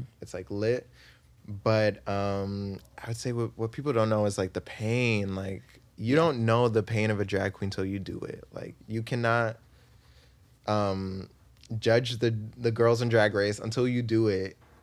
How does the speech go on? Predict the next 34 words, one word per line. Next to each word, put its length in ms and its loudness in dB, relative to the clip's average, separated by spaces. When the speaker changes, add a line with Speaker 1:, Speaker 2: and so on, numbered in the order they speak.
Speaker 2:
That's 460 6
Speaker 1:
at 60 -2
Speaker 2:
what 200 4
I'm 240 -4
Speaker 1:
all. 220 -4
Speaker 2:
saying. 280 -2
Speaker 1:
They 80 -2
don't 200 0
know, 260 -2
like, 360 0
Speaker 2:
That's 500 -2
what 320 -4
I'm 160 -6
saying. 360 -10
Speaker 1:
it's 160 -8
so, 500 4
like, 380 0
intense, 680 2
it's 80 -6
so 160 4
painful, 440 -2
and 100 -4
you're 80 -2
doing 320 -2
this 260 -4
shit 280 0
for 160 2
hours. 680 0
Speaker 2:
That's 220 -4
what 120 -4
people 240 0
don't 240 0
understand. 560 -6
Like, 280 -2